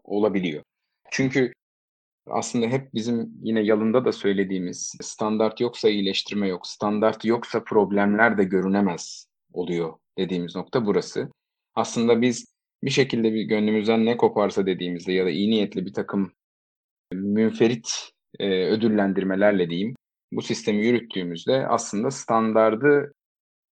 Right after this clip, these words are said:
koymamış bir şekilde bu ödüllendirmeyi yapıyoruz. E,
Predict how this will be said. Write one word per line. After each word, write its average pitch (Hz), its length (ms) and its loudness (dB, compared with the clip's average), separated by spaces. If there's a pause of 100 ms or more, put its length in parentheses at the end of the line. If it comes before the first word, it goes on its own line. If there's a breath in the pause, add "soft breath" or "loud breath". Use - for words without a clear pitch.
(120)
koymamış 123 640 2
bir 90 80 -6
şekilde 87 440 -4
bu 85 80 -2
ödüllendirmeyi 85 640 -6
yapıyoruz. - 480 -6 (680)
E, 113 80 0